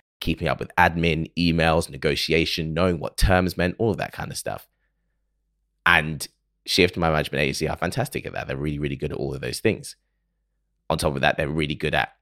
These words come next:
suggesting to me potential avenues of content, uh, potential brands that I could work with, all of that kind of stuff. And we are very set on my values, the people I will and won't work with, the things I want to do, the spaces I want to enter.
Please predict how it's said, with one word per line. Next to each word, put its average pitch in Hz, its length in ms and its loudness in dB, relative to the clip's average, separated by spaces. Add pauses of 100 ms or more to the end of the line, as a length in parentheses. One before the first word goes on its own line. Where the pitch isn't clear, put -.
(140)
suggesting 78 560 0
to - 100 -6
me 76 380 -2 (260)
potential - 460 -4
avenues 78 360 0
of 85 100 -6
content, 113 500 -2 (160)
uh, 65 320 -4
potential - 420 -6
brands 110 280 4
that - 120 -4
I - 20 -4
could - 140 -12
work 73 200 -6
with, - 140 -8
all 92 120 4
of 90 60 2
that - 160 -2
kind 76 140 -8
of 71 80 -8
stuff. - 300 -4 (380)
And 85 200 4
we 85 120 4
are 78 100 4
very 90 260 4
set - 440 2
on 69 280 -6
my 73 160 0
values, 71 500 -4
the - 80 -12
people 73 240 -4
I 71 60 -2
will 69 220 -4
and 69 140 -6
won't 71 220 -4
work 71 220 -6
with, 73 100 -8
the - 60 -16
things 71 240 -8
I 58 120 -2
want 71 260 -6
to - 80 -18
do, 69 140 -6
the 62 60 -8
spaces 71 340 -4
I 67 80 0
want 73 260 -6
to - 120 -8
enter. - 360 -8